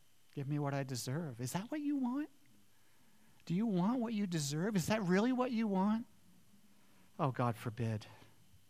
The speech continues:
And what happens? When we have that mindset of, "That's not fair, give me what I deserve," it clouds everything. You know what the Greek says for this word, this phrase about,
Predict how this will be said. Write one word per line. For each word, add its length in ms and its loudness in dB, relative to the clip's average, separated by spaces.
And 160 6
what 120 6
happens? 640 0
When 560 8
we 200 8
have 720 0
that 260 4
mindset 1000 4
of, 200 2
"That's 320 2
not 240 4
fair, 680 -2
give 180 10
me 140 12
what 220 10
I 160 8
deserve," 800 2
it 220 6
clouds 640 10
everything. 680 8
You 120 12
know 80 12
what 140 12
the 60 6
Greek 300 6
says 340 6
for 140 4
this 260 4
word, 360 6
this 220 4
phrase 460 6
about, 340 6